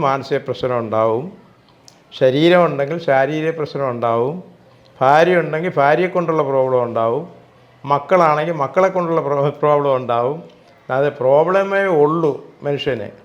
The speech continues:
അപ്പോൾ നമ്മൾ ഇതിൽ നിന്ന് ആർക്കും പി-, പിന്നെ ഒഴിവാക്കാൻ പറ്റത്തില്ല. അത് ചെറിയ, ഇപ്പോൾ ഉദാഹരണം, ആ, പാവപ്പെട്ട ഒരു, പിന്നെ, കൂലി വേലക്കാരൻ. അപ്പോൾ അയാൾക്ക് വേറെ മോഹങ്ങളൊന്നുമില്ല. രാവിലെ ജോലി കിട്ടണം,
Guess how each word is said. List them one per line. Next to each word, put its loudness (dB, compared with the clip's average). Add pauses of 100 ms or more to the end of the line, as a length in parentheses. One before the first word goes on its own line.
(600)
അപ്പോൾ -4 (100)
നമ്മൾ -2 (100)
ഇതിൽ 2 (100)
നിന്ന് 0
ആർക്കും 0 (160)
പി-, 0
പിന്നെ -2
ഒഴിവാക്കാൻ 4
പറ്റത്തില്ല. -4
അത് -10
ചെറിയ, 0 (180)
ഇപ്പോൾ -4
ഉദാഹരണം, 2 (600)
ആ, -2 (160)
പാവപ്പെട്ട 4 (100)
ഒരു, 0 (140)
പിന്നെ, 0
കൂലി 4
വേലക്കാരൻ. 0 (680)
അപ്പോൾ -2
അയാൾക്ക് 2
വേറെ 2 (140)
മോഹങ്ങളൊന്നുമില്ല. 0 (960)
രാവിലെ 4 (100)
ജോലി 4
കിട്ടണം, -4